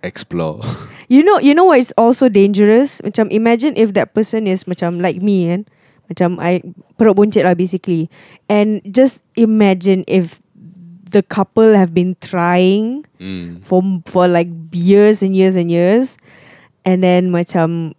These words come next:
Speaker 2: you mention that, macam sakit sial.
Speaker 1: Mm.
Speaker 2: And then kalau macam, let's say macam pem-, the,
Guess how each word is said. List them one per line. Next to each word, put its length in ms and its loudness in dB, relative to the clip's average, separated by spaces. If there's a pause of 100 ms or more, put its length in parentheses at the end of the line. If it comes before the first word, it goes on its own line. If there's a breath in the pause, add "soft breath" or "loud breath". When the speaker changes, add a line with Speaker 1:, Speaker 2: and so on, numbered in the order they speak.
(160)
Speaker 2:
you 320 -2
mention 640 0
that, 240 2
macam 320 -4
sakit 480 -6
sial. 320 -2 (160)
Speaker 1:
Mm. 400 -12
Speaker 2:
And 80 0
then 80 2
kalau 240 4
macam, 320 2
let's 240 2
say 80 6
macam 560 -2 (160)
pem-, 320 -2 (160)
the, 160 2